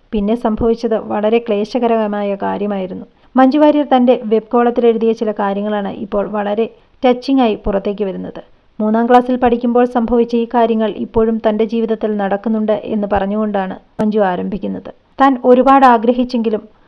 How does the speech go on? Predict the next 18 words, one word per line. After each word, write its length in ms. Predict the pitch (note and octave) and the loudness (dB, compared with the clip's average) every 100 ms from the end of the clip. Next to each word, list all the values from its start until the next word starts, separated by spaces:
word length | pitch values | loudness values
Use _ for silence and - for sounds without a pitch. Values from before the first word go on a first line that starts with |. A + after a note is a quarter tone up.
| _ - | _ -8
അച്ഛനെ 340 | A3+ - C4 | -4 0 2
അതറിയിച്ചില്ല. 640 | A#3 G3 F#3+ G3+ G3+ G3 F#3 - _ _ - | 2 2 0 -4 -6 -10 -10 -14 _ _ -10
പക്ഷേ 240 | A#3 - G#3+ | -8 -2 0
ഒരു 180 | G3 | 0
ദിവസം 360 | G#3+ A#3+ A#3+ A#3+ | 2 2 2 -2
അച്ഛൻ 280 | A#3 A#3 C4 B3 | -2 -2 0 2
വരുമ്പോൾ 360 | A#3 A3+ A3 - | 2 2 0 -2
കയ്യിൽ 320 | - G#3+ A3 A3+ - | -4 0 0 -2 -4
തനിക്കുള്ള 440 | A3 G#3+ A#3 A3 | -4 -2 -2 0
ആ 100 | G#3 | -2
സമ്മാനമുണ്ടായിരുന്നു. 1000 | G#3 G#3 F#3+ F#3+ G3+ G3+ F#3 F#3+ F#3+ G#3+ - _ _ _ _ _ - | -4 -6 -6 -6 -4 -6 -8 -10 -10 -14 -16 _ _ _ _ _ -4
കണ്ണു 240 | A3+ A3+ C4+ | 0 4 4
നിറഞ്ഞിട്ടുണ്ടാകും, 760 | B3 A#3+ B3 B3 G#3+ G#3+ G#3 G3+ _ | 4 4 0 0 0 0 -2 -10 _
അച്ഛനെ 360 | A3+ G3+ A3 A3 | -12 -8 -4 -4
കെട്ടിപ്പിടിച്ചിട്ടുണ്ടാകും. 1080 | A3 G3+ G3+ A#3 F#3+ G3+ G3 F#3+ - - - _ _ - | -4 -6 -6 -6 -6 -6 -12 -10 -12 -14 -18 _ _ 2
മഞ്ജു 300 | B3+ B3 C#4 | 4 4 2
കുറിച്ചത് 420 | C4+ B3+ C4 A#3 - _ | 0 0 0 -2 -4 _
ഹൃദയസ്പർശിയായ 1040 | - A3+ A#3 B3 - A3+ - A#3 A3+ A3 | 0 4 6 4 2 0 0 0 2 0